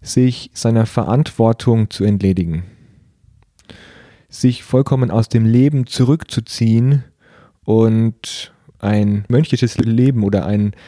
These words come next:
Leben in eine, in, als Einsiedler zu verbringen. Ich glaube auch nicht,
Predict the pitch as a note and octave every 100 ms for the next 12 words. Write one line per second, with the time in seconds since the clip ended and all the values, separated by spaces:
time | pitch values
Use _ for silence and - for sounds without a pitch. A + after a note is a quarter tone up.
0 | - G#2+ A2 B2+ C3 A2+ A2+ F#2 G2+ G#2
1 | G2+ F2 G2+ - G#2+ - A2 D#3 C3+ A2+
2 | G#2 G2 - - G2+ G2 E2 F2 G2 _
3 | _ _ - - - - A#2 B2 B2 C3+
4 | G#2+ A#2 B2+ D3+ E3+ -